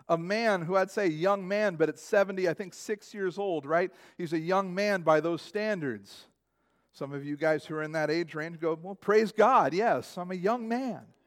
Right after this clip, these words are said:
But he gave him a promise. He told Abraham, "I will make you a great nation, and I will bless you and make your name great so that you will be a blessing."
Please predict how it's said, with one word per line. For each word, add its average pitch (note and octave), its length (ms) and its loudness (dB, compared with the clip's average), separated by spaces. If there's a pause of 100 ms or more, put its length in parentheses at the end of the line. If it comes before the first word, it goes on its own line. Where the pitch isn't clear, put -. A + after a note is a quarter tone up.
(1900)
But D#3+ 80 2
he F3 80 2
gave B3 380 -4
him A#3+ 120 -4
a A3+ 80 4
promise. B3+ 540 2
He A3 100 -8
told C4 360 -2
Abraham, G#3+ 560 0
"I A#3+ 220 2
will B3+ 200 -2
make A#3 320 -6
you G#3+ 140 -4
a G3+ 40 2
great G3 420 -4
nation, F3+ 600 -10 (540)
and F#3 140 -2
I G3+ 140 6
will A#3+ 160 2
bless G3+ 340 0
you G3 140 -8
and F3 100 -8
make G3+ 240 -6
your F#3 120 -4
name F#3+ 280 -6
great D#3+ 320 -2
so - 220 -4
that D#3 280 -4
you B3 200 -6
will A3 240 0
be G3 280 -8
a F#3+ 160 -2
blessing." F3+ 840 -4